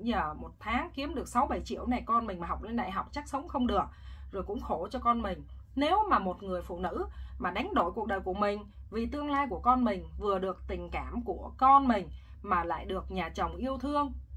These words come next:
thì cái sự hy sinh đó nó cũng gọi là sự bù đắp nhân quả của bạn. Vấn đề chính yếu là bạn có đủ tâm,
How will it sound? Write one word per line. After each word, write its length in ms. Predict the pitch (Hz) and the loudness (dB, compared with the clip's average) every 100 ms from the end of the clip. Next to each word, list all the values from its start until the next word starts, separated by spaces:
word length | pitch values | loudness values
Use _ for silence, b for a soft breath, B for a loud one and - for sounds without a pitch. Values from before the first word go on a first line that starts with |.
| - | -6
thì 100 | 202 | -4
cái 140 | 262 | -2
sự 240 | 349 277 233 | 0 0 0
hy 160 | 302 | -4
sinh 220 | - 311 294 | -4 0 8
đó 240 | 277 381 b b b b - - - - - | 10 10 b b b b -16 -18 -18 -18 -6
nó 120 | 302 | -6
cũng 400 | 320 247 359 359 | -4 -4 -4 -8
gọi 280 | 226 202 180 | -2 -2 -2
là 160 | 180 160 | -4 -6
sự 280 | - 190 | -8 -8
bù 160 | 180 170 | -6 0
đắp 220 | 185 - | 0 0
nhân 260 | 269 254 233 | -2 0 -2
quả 120 | - - | -4 -10
của 80 | - | -8
bạn. 200 | 156 143 - - - - - | -8 -8 -10 -12 -10 -10 -8
Vấn 220 | 240 392 392 | 4 6 6
đề 120 | 233 | 0
chính 140 | 302 | 0
yếu 120 | 339 | 2
là 100 | 381 | 2
bạn 280 | 180 220 - | 4 4 6
có 100 | 247 | 4
đủ 260 | 254 180 214 | 6 2 8
tâm, 320 | 311 359 330 | 10 10 8